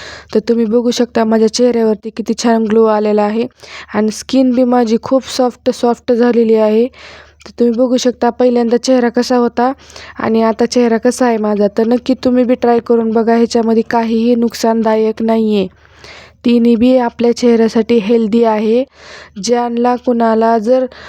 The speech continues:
अ, हळदीची ॲलर्जी असेल तर त्यांनी हळदी वापरून, वापरू नये. आणि तुम्ही जर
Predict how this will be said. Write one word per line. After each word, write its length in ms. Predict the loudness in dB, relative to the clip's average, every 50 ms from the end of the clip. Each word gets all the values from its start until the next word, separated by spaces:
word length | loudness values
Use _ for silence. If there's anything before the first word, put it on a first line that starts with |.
| -20 -18 -10 -4
अ, 80 | -2 0 2 2 2 2 0 0 0 -2
हळदीची 520 | -2 -2 -2 -2 -2 -4 -4 -2 0 0
ॲलर्जी 400 | 0 2 2 2 2 2 2 0
असेल 520 | 0 0 -2 0 0 2 2 2 0 -2 -4
तर 40 |
त्यांनी 300 | -2 0 0 0 0 0
हळदी 340 | 0 0 0 0 2 2 2
वापरून, 480 | 2 2 0 -2 -2 -4 -2 0 0 0
वापरू 340 | 0 0 0 -2 -2 -2 -4
नये. 360 | -4 -4 -2 -2 -2 -4 -4 -6 _ _ _ -20 -16 -8
आणि 320 | -4 -2 0 0 0 0
तुम्ही 380 | 0 0 0 0 2 2 2 2
जर 140 | 2 0